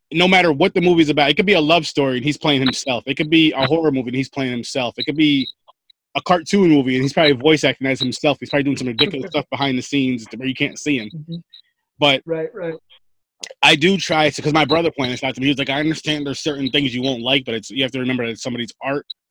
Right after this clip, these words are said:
Speaker 1: Because it's at the very least, try to find one or two things that you do like about it, which
Speaker 2: Mm-hmm.
Speaker 1: sometimes it's just, some, I'm not gonna lie, sometimes it's hard. Like, it's really
Speaker 2: Yep.
Speaker 1: hard. So, like, what we'll do, my other brother, what we'll do is, like, when he's on here, we'll do something, like I said, the shirt that I said I like,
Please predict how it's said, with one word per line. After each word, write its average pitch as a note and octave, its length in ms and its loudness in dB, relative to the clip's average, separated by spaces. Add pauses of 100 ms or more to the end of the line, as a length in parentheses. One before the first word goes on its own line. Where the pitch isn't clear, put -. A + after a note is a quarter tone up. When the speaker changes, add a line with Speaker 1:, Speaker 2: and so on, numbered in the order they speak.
(160)
Speaker 1:
Because C#3 120 0
it's C3+ 120 -6
at C3 100 0
the B2+ 80 -6
very D#3 400 2
least, D3+ 280 0
try C#3 100 -2
to C3+ 80 -2
find B2+ 340 0
one C#3 120 -2
or C3+ 60 -2
two C#3 140 -8
things C#3 500 -2 (100)
that A#2+ 200 -8
you A#2 140 -8
do B2 260 -4
like C3+ 200 0
about C3 220 -4
it, C3+ 160 -6
which D#3+ 240 0
Speaker 2:
Mm-hmm. E3 100 -12 (200)
Speaker 1:
sometimes C4 480 2
it's D#3 140 -2
just, D3+ 340 -2
some, D#3 220 0
I'm C#3 80 -2
not F#3+ 180 -2
gonna F3 100 -6
lie, F3 140 0
sometimes F3+ 380 -6
it's D3 120 -8
hard. D3 400 -4 (460)
Like, C3 120 -4
it's A#2+ 180 -2
really D3+ 300 0
Speaker 2:
Yep. - 100 -4
Speaker 1:
hard. C#3 340 0
So, - 80 -6
like, C3 140 -2
what C#3+ 120 -2
we'll D3 140 0
do, C#3+ 380 2 (500)
my B2 140 0
other F3 160 4
brother, B2 260 -2
what B2+ 80 -6
we'll C3 140 -4
do C#3+ 180 2
is, B2 100 -2
like, A#2 120 -4
when A#2 100 -6
he's C#3+ 160 0
on B2 180 -2
here, A#2+ 120 -6
we'll B2+ 120 -6
do C3+ 160 -2
something, B2 440 -8 (340)
like C#3+ 160 0
I C3+ 60 -4
said, C3 200 -2
the A#2 120 -8
shirt C3 280 -6
that A2+ 100 -12
I - 20 -8
said G#2+ 180 -10
I G#2 60 -6
like, G#2 180 -6